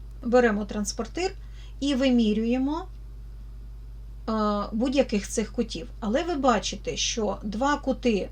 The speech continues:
вони однакові тупі, і два кути вертикальні однакові гострі.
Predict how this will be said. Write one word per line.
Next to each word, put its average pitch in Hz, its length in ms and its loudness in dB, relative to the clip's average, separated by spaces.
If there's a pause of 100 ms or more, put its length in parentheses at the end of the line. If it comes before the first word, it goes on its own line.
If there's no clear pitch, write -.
(240)
вони 233 340 2
однакові 214 600 0
тупі, 240 480 -2 (460)
і 240 100 2
два 196 280 2
кути 277 380 0
вертикальні 285 680 0
однакові 214 640 0
гострі. - 540 -2